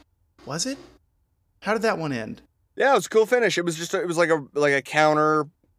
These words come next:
Speaker 2: and a roll up and a
Speaker 1: The three count
Speaker 2: three
Speaker 1: when all,
Speaker 2: count.
Speaker 1: he hit, that
Speaker 2: Yeah.
Speaker 1: was the match that hit all three. So that's what I thought.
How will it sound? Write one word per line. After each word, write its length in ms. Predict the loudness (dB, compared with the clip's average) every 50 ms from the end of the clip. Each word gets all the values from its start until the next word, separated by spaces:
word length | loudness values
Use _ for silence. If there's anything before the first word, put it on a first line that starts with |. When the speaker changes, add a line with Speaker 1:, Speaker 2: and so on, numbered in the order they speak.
| -8
Speaker 2:
and 120 | -6 -4 -2
a 40 |
roll 260 | 0 2 2 4 4 4
up 300 | 4 4 2 0 0 -4
and 140 | -2 -2
a 200 | -2 -2 -2 -4 -6 _ _ _ _ _ _ _ -14 -12 -2
Speaker 1:
The 100 | -2 -2
three 220 | 0 0 -2 0 0
count 300 | 2 2 2 4 4 2
Speaker 2:
three 100 | 2 2
Speaker 1:
when 100 | 2 4
all, 40 | 4
Speaker 2:
count. 240 | 4 6 6 4 4
Speaker 1:
he 60 | 4
hit, 240 | 2 0 -2 -6 2
that 120 | 4 4
Speaker 2:
Yeah. 40 | 4
Speaker 1:
was 140 | 4 2 -2
the 80 | -4 -4
match 260 | -2 -2 -4 -4 -6
that 100 | -6 -4
hit 160 | -4 -4 -2
all 160 | -2 -4 -4
three. 300 | -4 -6 -12 -14 -14 -12
So 140 | -12 -10 -8
that's 100 | -6 -6
what 80 | -6 -6
I 40 | -6
thought. 340 | -6 -8 -8 -8 -8 -14